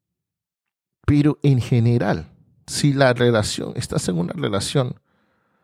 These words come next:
que constantemente es estresante, simplemente es, no es una relación saludable. No, no, no hay necesidad de necesariamente echarle la culpa a ti o a él o a ella. Eso,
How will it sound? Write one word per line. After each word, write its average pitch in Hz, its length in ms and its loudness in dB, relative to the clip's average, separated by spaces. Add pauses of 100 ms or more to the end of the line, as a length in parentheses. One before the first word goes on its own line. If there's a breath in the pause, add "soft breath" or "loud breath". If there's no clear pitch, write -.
(1500)
que 123 220 -2
constantemente 123 1800 0
es 92 200 -4
estresante, 87 800 -4 (1500 loud breath)
simplemente 104 580 0
es, 90 140 -2
no 98 100 0
es - 160 0
una 95 120 0
relación 85 360 -4
saludable. 80 520 -8 (200)
No, 160 300 2
no, 196 260 2
no 180 200 4
hay 254 80 -2
necesidad 160 640 0
de 143 120 2
necesariamente 143 680 0
echarle 147 320 0
la 104 80 2
culpa 147 320 0
a 92 80 -4
ti 147 200 0
o 98 100 4
a 98 80 2
él 85 140 2
o 90 80 4
a 113 60 4
ella. 185 260 -2 (2250)
Eso, 139 160 0